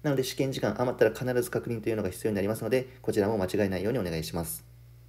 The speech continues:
そして、新規問題が必ず出てくるので、こちらは動揺しないということ。そして、それと付随して、今まで勉強してきた自分の力を信じるということですね。動揺してきても過去問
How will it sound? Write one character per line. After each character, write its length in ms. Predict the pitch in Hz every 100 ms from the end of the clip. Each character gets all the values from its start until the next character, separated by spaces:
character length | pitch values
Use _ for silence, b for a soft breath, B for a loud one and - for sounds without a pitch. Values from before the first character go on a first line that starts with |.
| b b b b b b
そ 100 | 135
し 40 |
て、 160 | - 143
新 220 | - 120
規 100 | 110
問 160 | 147 139
題 100 | 92
が 100 | -
必 120 | 113 113
ず 160 | 113
出 80 | 110
て 80 | 123
く 80 | -
る 80 | 117
の 60 |
で、 60 | 143
こ 80 | -
ち 100 | -
ら 60 |
は 60 | 120
動 160 | 90
揺 100 | 85
し 120 | 80 87
な 80 |
い 20 | 80
と 100 | -
い 80 |
う 40 | 80
こ 80 | -
と。 120 | - - -
そ 140 | -
し 100 | 143
て、 180 | - 165 B B
そ 100 | -
れ 60 | 120
と 60 |
付 120 | 113 -
随 120 | 117
し 80 | -
て、 140 | 147
今 140 | - 110
ま 80 | 107
で 100 | 92
勉 140 | 107
強 120 | 110
し 80 | 107
て 60 | 107
き 80 |
た 180 | - 110 - -
自 80 |
分 100 | 101
の 80 | 110
力 220 | 107 117
を 20 | -
信 160 | -
じ 100 | 98
る 60 | 104
と 60 |
い 20 | 90
う 60 |
こ 60 | 92
と 40 |
で 60 | -
す 100 | -
ね。 140 | 107 - B B B B B
動 140 | 117 117
揺 120 | 117
し 60 |
て 80 | -
き 80 | -
て 80 | 120
も 80 | 123
過 120 | 107
去 80 | 117
問 200 | 82